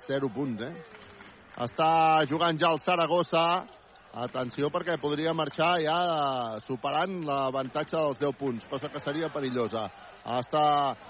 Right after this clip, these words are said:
jugant i juga amb molta comoditat. Sant Ros, però falla el rebot per al Baxi Manresa. Branco Badio des de la banda, intenta el triple, no ha tocat ni en ella. Quants triples hem intentat avui que no han tocat ni en ella?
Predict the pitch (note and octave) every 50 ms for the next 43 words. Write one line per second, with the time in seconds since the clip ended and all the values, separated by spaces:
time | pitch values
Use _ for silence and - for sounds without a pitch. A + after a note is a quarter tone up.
0 | - - - B2+ B2+ C#3 C#3 D3 D3 C#3+ D#3 - C3+ A#2+ A2 C3 C#3+ D3 C3+ C#3
1 | C3+ - - C#3 C3+ C#3 C#3 C#3+ D#3 G3+ G#3+ G3+ - - G3 F#3+ F3+ D3+ - -
2 | - - - - - E3+ F3 E3+ E3+ E3+ E3+ E3 E3 E3 E3+ E3+ E3 E3 E3 E3
3 | D3+ E3+ E3 E3 D3+ - F#3+ G3 G3 F#3+ F#3 F3 E3+ E3 D#3+ D#3+ D3+ D3+ D3 C3+
4 | - - - - G#3 G#3+ A3 G3+ F#3+ F#3 G3 F#3+ F3+ E3+ - - F#3 F#3 E3+ -
5 | G#3+ A3+ A3 G#3 G3+ G3 F#3 F3 F#3+ G3+ A3+ A3+ - G#3+ G#3 G3 G3 G#3 A3+ A3
6 | - - G#3+ G3+ G#3 G3+ A#3 G#3+ G3+ E3 F#3+ G3 F3+ - - - - - E3 F#3+
7 | G#3 G3 - A3+ A3 A3+ A3+ A3 A3 G#3+ G#3+ G#3 F#3 F#3 G#3 G3+ G3 G#3 A3+ A3
8 | G#3 G3+ G3+ G3 G3+ A#3 A#3 G#3+ G3+ F#3 F#3 - G#3+ F#3+ G#3+ G3+ F3+ D#3+ F3+ F#3+
9 | F#3 F#3 F3 F3+ E3+ D3+ D3 C#3 C3 B2+ A#2 A2+ A2 G2+ F#2+ F2+ - - - -
10 | - - - - - - - - A3+ B3+ A#3 - - F#3 E3+ D#3+ - D#3 C#3+ C3+
11 | - - - - - G3+ A#3 B3 A#3 G#3 G3+ F#3 F3+ E3 G3+ G#3 G3+ G3 F3 E3+
12 | A3 B3 C4+ C4+ A#3 - - E3+ E3+ F#3+ A3+ A#3 G3 C#3+ C3+ - G#3+ G#3 G3 F#3
13 | E3 D3+ C#3+ C3 A#2 G#2+ F#2+ F2+